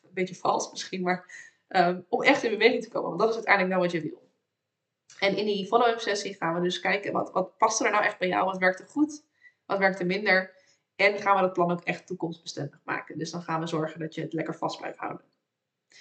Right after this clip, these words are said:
Alright, ik had mezelf beloofd om niet te lang te pitchen, omdat het aan het begin van deze podcast is. En ik wil heel graag dat je blijft hangen. Dus ik ga nu lekker over naar het onderwerp. Maar mocht je er meer over willen weten, check dan even de show notes voor de linkjes naar de podcast en de selfcare sessies.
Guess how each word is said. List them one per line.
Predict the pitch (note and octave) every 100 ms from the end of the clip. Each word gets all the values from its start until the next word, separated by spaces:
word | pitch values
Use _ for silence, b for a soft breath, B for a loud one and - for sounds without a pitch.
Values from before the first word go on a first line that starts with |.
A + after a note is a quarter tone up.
| b b b b b b b _ _ _ _ _
Alright, | G3 F3 D3+ -
ik | -
had | G#3+ G#3+ -
mezelf | G#3 A3 A#3
beloofd | G#3+ G#3 G#3
om | G3+
niet | A3+ A#3
te | C4+
lang | A3+ G#3+
te | -
pitchen, | A3+ A3 -
omdat | G3+ F#3+
het | F3+
aan | F3+
het | G#3
begin | E4 - D#4+ E4 D#4+
van | C#4+ A#3+
deze | A3+ A3+
podcast | C4+ C4+ C4 C4
is. | A3+ C#4
En | A3
ik | G3+
wil | G#3 G#3
heel | G#3
graag | - -
dat | G3+
je | G3
blijft | E3 E3
hangen. | G3 D4 G4+ - _
Dus | -
ik | -
ga | A3+
nu | B3
lekker | C4 A#3
over | G#3+ G3+
naar | F#3
het | F3
onderwerp. | G#3 A#3 A#3 C4+
Maar | A3 G3+ - _
mocht | G3 A#3+ C4
je | A#3
er |
meer | A3 A#3
over | A3+ A3
willen | G3+ F#3+
weten, | F#3 F#3 F3+
check | - G#3
dan | F#3
even | F#3 F3+
de | F3
show | F3 E3
notes | D#3+ -
voor | D#3+ D#3+
de | D#3+ -
linkjes | E3+ F#3 F3+
naar | E3+ E3
de |
podcast | - G#3+ G#3+ F#3 -
en | E3+
de | D#3+
selfcare | - - - -
sessies. | - - - -